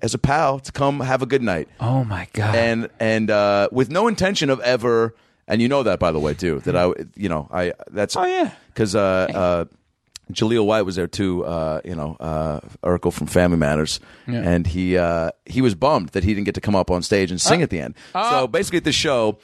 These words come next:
Speaker 1: uh, I had my buddies do stand-up, then I did about forty minutes, and then I've been doing this thing, uh, you know, the musical improv, and had, uh, Jeff Scott from the Comedy Store playing the piano,
Speaker 2: Yeah.
Speaker 1: and I would sing some bits and then do some crowd work, and there was that thing with the guy and the,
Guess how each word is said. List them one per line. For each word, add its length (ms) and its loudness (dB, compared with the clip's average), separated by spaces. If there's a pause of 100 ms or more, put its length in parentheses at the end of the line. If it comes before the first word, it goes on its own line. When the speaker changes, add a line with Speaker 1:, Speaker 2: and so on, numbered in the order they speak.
(280)
Speaker 1:
uh, 60 -4
I 240 2
had 100 2
my 100 0
buddies 260 -2
do 100 -4
stand-up, 400 0
then 120 -8
I 60 -2
did 100 -4
about 200 0
forty 320 2
minutes, 500 0
and 160 0
then 280 0
I've 100 -2
been 80 -2
doing 160 2
this 140 -4
thing, 420 -4
uh, 360 -2 (180)
you 80 -4
know, 100 -2
the 80 -4
musical 360 0
improv, 520 4
and 100 -8
had, 180 0
uh, 160 -2
Jeff 220 0
Scott 300 0
from 80 -10
the 60 -6
Comedy 240 -4
Store 160 -2
playing 240 -4
the 80 -4
piano, 480 2
Speaker 2:
Yeah. 160 -8 (120)
Speaker 1:
and 80 -6
I 80 2
would 120 -2
sing 300 0
some 220 0
bits 340 0
and 100 -4
then 200 -6
do 140 0
some 140 -8
crowd 340 2
work, 320 2
and 80 -4
there 80 -2
was 120 -4
that 140 -4
thing 120 -4
with 120 -8
the 60 -10
guy 300 2
and 180 -2
the, 160 -4